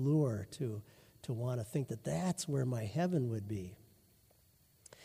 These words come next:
So, to Jesus, the, the primary issue for us to consider is, where's my heart in all of this? Where is my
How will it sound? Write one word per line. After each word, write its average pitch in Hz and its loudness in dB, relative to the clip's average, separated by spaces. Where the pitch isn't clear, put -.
So, 156 10
to 180 4
Jesus, 202 8
the, 170 10
the 156 6
primary 202 10
issue 170 8
for 160 6
us 160 8
to 151 2
consider 147 4
is, 135 2
where's 151 6
my 120 2
heart 110 -4
in 127 -2
all 117 0
of 101 -4
this? - -8
Where 185 4
is 160 4
my 135 2